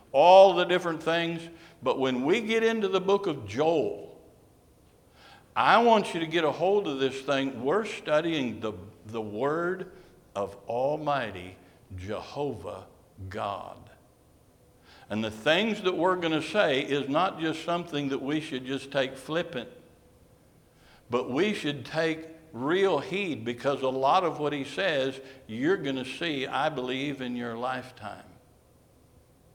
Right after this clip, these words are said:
And I'll show you why as we get in, into all of this. He goes on and he said in verse eleven, "For when I was a child, I spake as a child, I understood as a child, I thought as a child, but when I became a man,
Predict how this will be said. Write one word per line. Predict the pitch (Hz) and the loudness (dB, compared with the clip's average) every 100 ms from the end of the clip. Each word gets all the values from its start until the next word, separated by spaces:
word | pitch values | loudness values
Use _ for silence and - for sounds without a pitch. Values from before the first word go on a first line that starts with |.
| _ _ _ _ _ _ - | _ _ _ _ _ _ -16
And | 101 | -8
I'll | 101 | -6
show | 98 120 120 | -6 -2 -2
you | 120 | -2
why | 110 123 127 117 | 0 4 4 4
as | 107 110 | 2 -2
we | 110 | -4
get | 107 113 | 0 2
in, | 113 127 120 | 2 2 -2
into | 117 123 123 110 110 | -2 -2 -2 0 2
all | 107 101 | 2 2
of | 95 | 0
this. | 101 90 - - - - - - - - - 143 | -2 -2 -8 -20 -20 -20 -20 -20 -20 -20 -4 0
He | |
goes | 139 139 135 147 | 6 8 8 8
on | 160 165 | 8 8
and | |
he | 143 | 4
said | - 156 151 | 6 6 6
in | 143 | 6
verse | 151 143 | 4 6
eleven, | 156 185 165 139 | 8 8 8 2
"For | 151 | 4
when | 151 | 6
I | 156 156 | 8 8
was | 143 | 4
a | |
child, | 139 160 170 165 | 6 10 12 12
I | 139 | 8
spake | 135 - 156 160 147 | 6 6 8 8 2
as | |
a | 139 | 0
child, | 139 135 156 156 | 6 10 10 10
I | 147 | 6
understood | 147 - 165 190 | 4 0 2 4
as | 180 | 4
a | 143 | 0
child, | 117 135 143 165 | 2 6 6 8
I | 147 | 6
thought | - 165 190 | 8 10 10
as | 170 | 6
a | 147 | -2
child, | - 131 135 147 | 0 6 6 6
but | 143 | 4
when | 139 147 | 4 4
I | |
became | 143 139 143 139 | 4 2 2 2
a | |
man, | 135 190 165 151 | 2 4 4 2